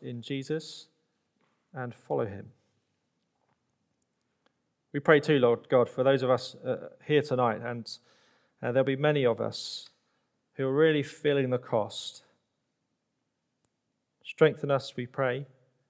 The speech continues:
Help us to remain faithful. And help us too to fix our eyes and our minds on the kingdom that awaits us.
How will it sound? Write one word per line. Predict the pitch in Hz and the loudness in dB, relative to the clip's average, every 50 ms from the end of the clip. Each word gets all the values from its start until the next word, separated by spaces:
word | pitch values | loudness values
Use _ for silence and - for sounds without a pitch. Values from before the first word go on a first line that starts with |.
| _ _ _ _ _ _ _ _ _ _ _ _ _ _ _ _ _ | _ _ _ _ _ _ _ _ _ _ _ _ _ _ _ _ _
Help | - 165 165 156 160 - | 0 2 2 2 2 0
us | 151 135 - - - | -2 -2 -2 -4 -12
to | - 135 | -10 -8
remain | 123 127 127 135 135 131 127 120 | -8 -6 -4 -4 -4 -4 -4 -8
faithful. | - - - 131 120 - - - 131 131 139 - _ _ _ _ _ _ _ _ _ _ _ _ _ _ _ _ _ _ _ _ _ _ _ _ _ _ _ _ _ _ - | -10 -4 -4 -4 -4 -4 -8 -6 -6 -6 -6 -10 _ _ _ _ _ _ _ _ _ _ _ _ _ _ _ _ _ _ _ _ _ _ _ _ _ _ _ _ _ _ -10
And | - 139 123 | -10 -8 -4
help | 160 185 180 180 | -2 -2 -2 0
us | 180 160 156 - - | -2 -2 -2 -4 -10
too | - 131 113 110 104 - | -6 -6 -4 -6 -6 -10
to | - - 123 | -12 -12 -12
fix | 117 - - 170 - - - - - - - _ _ - | -8 -4 -4 -4 -4 -6 -12 -12 -12 -12 -14 _ _ -8
our | 139 135 131 - - | -4 -4 -4 -2 -2
eyes | 151 151 151 156 147 - | 0 0 0 0 -2 -4
and | - 135 127 | -6 -6 -4
our | 120 117 | -4 -2
minds | 117 117 110 107 107 113 - - - - _ _ _ _ _ _ _ _ _ _ _ _ | -2 -2 -2 -2 -6 -8 -12 -14 -18 -18 _ _ _ _ _ _ _ _ _ _ _ _
on | - 131 123 | -8 -8 -6
the | 120 123 | -6 -10
kingdom | - - 151 151 143 143 139 131 | -10 -10 -10 -6 -6 -6 -4 -2
that | 127 - 117 | -2 -2 -2
awaits | 120 117 120 113 - - - 120 | -2 -2 -2 -4 -4 -6 -10 -8
us. | 107 107 - - - - - - - | -10 -8 -10 -12 -12 -12 -12 -14 -18